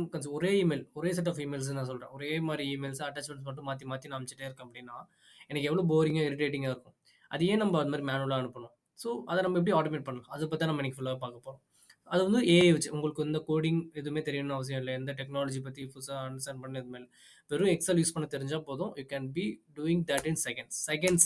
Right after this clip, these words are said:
I am saying. Okay. So, quickly I'll show you an example and then I'll teach, teach you, like, எப்படி அதை மேனுவலா பண்ணலாம், எப்படி அதை ஆட்டோமேட் பண்ணலாம் அப்படின்னு சொல்லிட்டு. ஓகே, என்கிட்ட already ஒரு macro generated file இருக்கு. So, இப்போ என்கிட்ட இந்த ஃபைல் இருக்கு. And at the same time, என்கிட்ட,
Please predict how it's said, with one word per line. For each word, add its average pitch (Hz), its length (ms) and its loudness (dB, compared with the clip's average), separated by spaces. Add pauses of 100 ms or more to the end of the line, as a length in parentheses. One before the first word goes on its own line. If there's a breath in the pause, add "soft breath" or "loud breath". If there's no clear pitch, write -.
(100)
I 123 60 -8
am - 120 -10
saying. 123 160 -18 (280)
Okay. 139 140 -10 (440)
So, 165 200 -2
quickly 202 360 6
I'll 147 180 6
show 175 140 6
you 180 100 6
an 147 100 2
example 143 440 -2
and 135 160 -4
then 160 180 0
I'll 143 120 -2 (120)
teach, 143 160 -18 (160)
teach 147 220 -8
you, 151 140 0
like, 139 140 -4 (440 soft breath)
எப்படி 139 220 4
அதை 147 160 4
மேனுவலா 147 400 4
பண்ணலாம், 143 240 0
எப்படி 139 160 -2
அதை 131 100 2
ஆட்டோமேட் 123 320 -2
பண்ணலாம் 117 240 -6
அப்படின்னு 110 220 -10
சொல்லிட்டு. - 200 -20 (380)
ஓகே, 143 220 2
என்கிட்ட 147 200 4
already 175 280 8
ஒரு 156 100 8 (240)
macro 131 300 0
generated 131 340 -2
file 120 180 -2
இருக்கு. 113 200 -12 (720)
So, - 120 0
இப்போ 156 180 2
என்கிட்ட 139 320 6
இந்த 131 180 4
ஃபைல் 131 220 4
இருக்கு. - 160 -6 (120)
And 151 140 0
at 135 100 -4
the - 140 -6
same 156 240 2
time, 160 160 0 (560 soft breath)
என்கிட்ட, 143 340 0